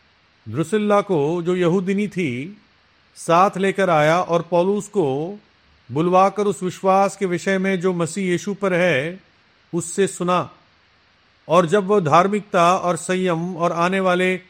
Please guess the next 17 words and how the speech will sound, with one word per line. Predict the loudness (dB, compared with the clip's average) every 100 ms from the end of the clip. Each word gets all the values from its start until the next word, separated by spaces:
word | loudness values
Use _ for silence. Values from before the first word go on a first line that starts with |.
| _ _ -6
न्याय | 0 0 0
की | -2 -2
चर्चा | 0 0 2 4 2 0
कर | -2 2
रहा | 4 2
था, | 2 0 -2 -4 -12 _ _ _ _ _ _ _ _ _ _ _
तो | -4
फेलिक्स | 2 2 2 -4 -4
ने | -2 0 -2 -4 -10 _ _ _ _ _ _ _ _ _ _ _ _ _ _
भयमान | 0 0 2 0 2
होकर | 2 2 2
उत्तर | 0 0 -2
दिया | 0 2 2 2 -2 -10 -18 _ _ _ -4
कि, | 0
"अभी | 0 0
तो | 2 0
जा, | 2 2 2 0 -6